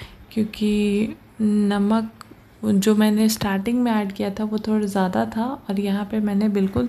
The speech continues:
थोड़ा सा ही ऐड किया था। आप लोग नमक थोड़ा ध्यान से डालें।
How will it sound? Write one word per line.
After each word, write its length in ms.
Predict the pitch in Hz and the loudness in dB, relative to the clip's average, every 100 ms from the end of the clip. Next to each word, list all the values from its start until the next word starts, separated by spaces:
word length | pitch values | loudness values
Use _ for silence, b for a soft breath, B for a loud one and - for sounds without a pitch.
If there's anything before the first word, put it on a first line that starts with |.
| 240 | 0
थोड़ा 240 | 208 190 | 2 2
सा 140 | 190 208 | 2 2
ही 120 | 208 | 2
ऐड 200 | 190 175 | 2 0
किया 280 | - 180 175 | 0 -2 -2
था। 220 | 180 185 196 B B B B B B - - - - - - - | -2 -6 -8 B B B B B B -20 -20 -20 -20 -20 -20 -8
आप 300 | - 196 196 | -2 -2 2
लोग 120 | 214 | 2
नमक 380 | 208 208 214 214 214 | 2 2 0 0 -2
थोड़ा 140 | 214 | 0
ध्यान 380 | 196 185 190 196 | 2 2 2 0
से 140 | 196 | 0
डालें। 420 | 214 208 202 233 | 2 2 2 0